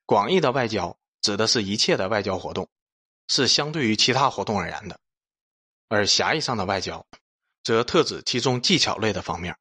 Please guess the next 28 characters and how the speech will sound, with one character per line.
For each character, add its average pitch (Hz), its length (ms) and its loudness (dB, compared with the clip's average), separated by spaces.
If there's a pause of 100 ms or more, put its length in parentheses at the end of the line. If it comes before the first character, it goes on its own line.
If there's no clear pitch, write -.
(420)
可 117 200 -2
操 - 220 2
作 143 140 2
性 143 160 -2
的 107 100 -2
知 92 160 -2
识， - 200 0 (420)
比 104 100 -2
如 95 300 -2 (140)
外 131 160 2
交 123 180 0
礼 104 140 -8
仪、 90 240 -6 (160)
谈 - 180 0
判 113 180 -2
技 131 140 0
巧 - 220 -6
等。 - 80 -16 (960)
你 107 120 2
猜， 110 320 0 (200)
一 117 100 0
个 165 80 6
所 92 180 0
谓 139 120 2
的 113 100 0
外 117 160 0
交 98 140 0
官， 85 260 -8